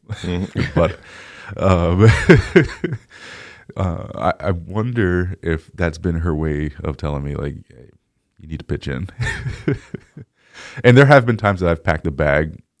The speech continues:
Speaker 2: um, and what I've learned to do is if she's packed the bag, I'll double check it, 'cause more times than not, I think,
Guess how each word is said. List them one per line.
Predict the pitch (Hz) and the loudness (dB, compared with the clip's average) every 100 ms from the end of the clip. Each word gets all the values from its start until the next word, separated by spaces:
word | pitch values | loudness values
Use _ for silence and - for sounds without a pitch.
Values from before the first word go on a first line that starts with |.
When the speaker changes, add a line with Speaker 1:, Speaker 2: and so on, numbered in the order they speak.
| - | -12
Speaker 2:
um, | 76 67 67 71 78 _ _ _ _ _ _ _ _ _ _ - - | -8 -6 -8 -12 -20 _ _ _ _ _ _ _ _ _ _ -18 -6
and | 92 | -2
what | 80 | 0
I've | 78 | 0
learned | 82 85 82 | 0 0 0
to | 80 | -4
do | 71 65 80 78 78 76 - | -8 -2 0 0 0 -4 -6
is | 80 76 71 71 67 - - _ _ _ _ _ _ _ - | -4 -2 -2 -4 -6 -10 -20 _ _ _ _ _ _ _ -8
if | 82 - | -8 -6
she's | - 87 | -4 -4
packed | - 80 - | -2 -4 -2
the | |
bag, | 71 80 76 73 71 _ _ | -2 0 0 -4 -10 _ _
I'll | 78 | -8
double | 78 78 71 | -2 -2 -2
check | - 87 82 | -2 0 0
it, | 85 | -2
'cause | - 78 | -2 -2
more | 82 82 | 0 -2
times | 78 82 76 | 0 -2 -2
than | 78 73 | -6 -6
not, | 73 73 - | -6 -6 -6
I | 76 | -10
think, | - 78 73 - - | -8 -8 -8 -12 -20